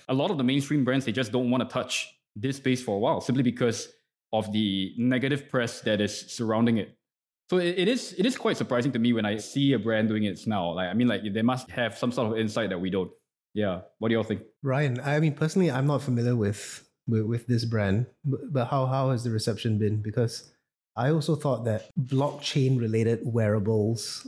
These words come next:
Speaker 2: were kind of dead on arrival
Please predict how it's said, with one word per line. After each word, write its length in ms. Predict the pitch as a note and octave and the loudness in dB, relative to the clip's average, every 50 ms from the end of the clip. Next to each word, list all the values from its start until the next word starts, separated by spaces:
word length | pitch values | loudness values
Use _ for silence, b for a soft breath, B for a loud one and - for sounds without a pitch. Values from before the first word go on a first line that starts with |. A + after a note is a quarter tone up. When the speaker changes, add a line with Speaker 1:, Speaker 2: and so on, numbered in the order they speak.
| - _ _ _ _ _ _ | -18 _ _ _ _ _ _
Speaker 2:
were 460 | C3+ A#2 A2 G2+ G2 G2+ G#2 F#2+ A2+ - - | -4 0 0 0 2 0 0 -2 -4 -8 -6
kind 220 | - C3+ C#3 D3 | -2 0 2 2
of 300 | B2 G#2 G2+ G#2 - _ | 2 0 -2 -8 -8 _
dead 320 | - A2 A2 A2 G#2+ - - - _ _ - | 0 2 2 2 0 -2 -6 -16 _ _ -4
on 140 | A#2+ G#2+ G#2 | -2 0 0
arrival 760 | G#2 G#2 F#2+ G2 G#2+ G2+ G#2 G2+ G2+ G#2+ G#2+ G#2 - _ | 0 2 2 2 2 2 2 2 2 2 0 -2 -6 _